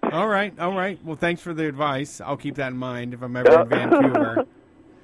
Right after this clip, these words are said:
Speaker 1: Won't go
Speaker 2: Oh,
Speaker 1: throwing
Speaker 2: yeah,
Speaker 1: the
Speaker 2: buddy.
Speaker 1: G word around.
Speaker 2: <laughs> And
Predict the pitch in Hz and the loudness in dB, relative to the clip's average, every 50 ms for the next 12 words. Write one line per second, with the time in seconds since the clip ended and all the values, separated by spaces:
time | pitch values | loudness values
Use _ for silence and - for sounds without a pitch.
0 | - - - - 127 135 131 127 135 123 104 110 117 113 113 123 127 127 120 110 | -20 -20 -18 -12 -10 -8 -6 -6 -2 0 2 4 4 4 4 2 2 0 -2 -4
1 | 110 131 147 151 139 127 123 117 113 113 113 113 113 113 107 107 110 113 110 - | -2 0 0 2 2 0 -2 -2 -2 -2 -4 -4 -6 -6 -6 -8 -8 -10 -14 -18
2 | _ _ _ _ _ _ _ _ _ _ _ _ _ _ _ _ _ _ _ _ | _ _ _ _ _ _ _ _ _ _ _ _ _ _ _ _ _ _ _ _
3 | _ _ _ - - 285 - - - 403 - - - 349 330 - - - - 311 | _ _ _ -2 0 0 0 4 4 2 2 6 4 4 4 4 0 -4 -4 -4
4 | - _ _ _ - _ _ _ _ _ _ _ _ _ _ _ _ - - _ | -4 _ _ _ -20 _ _ _ _ _ _ _ _ _ _ _ _ -20 -20 _
5 | _ _ _ _ _ _ _ - 117 113 104 95 | _ _ _ _ _ _ _ 0 0 2 0 -2